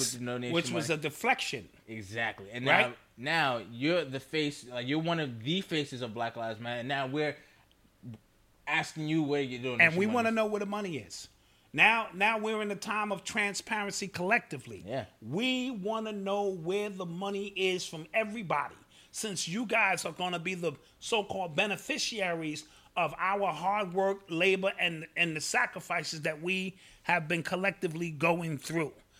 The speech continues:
Speaker 2: So my man Aaron, uh, Kamadi asks, "What do you guys think of some of the, these five-star athletes going to H B C schools?" Um, i-, if they choose to go to school, going to an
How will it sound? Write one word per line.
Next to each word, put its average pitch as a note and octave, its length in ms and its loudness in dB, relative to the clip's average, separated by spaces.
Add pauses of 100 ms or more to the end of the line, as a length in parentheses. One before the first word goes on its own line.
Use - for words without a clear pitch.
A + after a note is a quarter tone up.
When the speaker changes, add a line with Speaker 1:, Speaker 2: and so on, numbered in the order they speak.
(160)
Speaker 2:
So - 160 -4
my C#3+ 120 -2
man E3 280 2
Aaron, E3+ 400 2 (200)
uh, D#3 160 0
Kamadi D#3+ 440 0
asks, D#3 240 -2
"What D#3+ 120 0
do E3+ 80 0
you E3+ 40 -2
guys F3 280 0
think D#3+ 240 -4
of C3+ 80 -2
some D#3+ 180 0
of D#3 80 -4
the, C#3 140 -4 (380)
these E3+ 200 0
five-star E3 680 0
athletes D#3+ 460 0
going D3+ 300 -2
to D3+ 80 -6 (100)
H D#3+ 220 -2
B D#3+ 100 -4
C F#3+ 260 0
schools?" C3+ 440 -4 (480)
Um, F#3+ 320 0 (180)
i-, G3+ 220 2
if A3 180 4
they B3 360 2 (200)
choose C#4+ 440 4
to D4 40 -4
go B3 200 2
to A#3+ 80 0
school, B3+ 340 -2
going A3+ 320 -2
to A#3+ 160 -4
an A3+ 100 -6